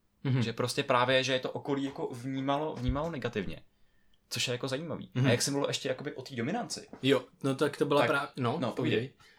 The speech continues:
Speaker 1: No tam byla s-, totiž jedna studie, co jsem taky četl, na ten oxytocin,
Speaker 2: No.
Speaker 1: kdy dvacet mužů koukalo na neutrální obličeje. No a teďka oni zkoumali, jak se jim vylejvá, jak,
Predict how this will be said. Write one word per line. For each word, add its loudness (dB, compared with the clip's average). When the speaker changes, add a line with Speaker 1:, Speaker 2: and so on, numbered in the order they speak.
Speaker 1:
No 6
tam 6
byla 8
s-, 4
totiž 0
jedna 2
studie, 2
co -4
jsem -2
taky -2
četl, -2
na -2
ten -4
oxytocin, -4
Speaker 2:
No. -4
Speaker 1:
kdy 2
dvacet 2
mužů 2
koukalo 8
na 4
neutrální 4
obličeje. 2
No 0
a -2
teďka 2
oni 2
zkoumali, 6
jak 0
se 2
jim 0
vylejvá, 4
jak, 0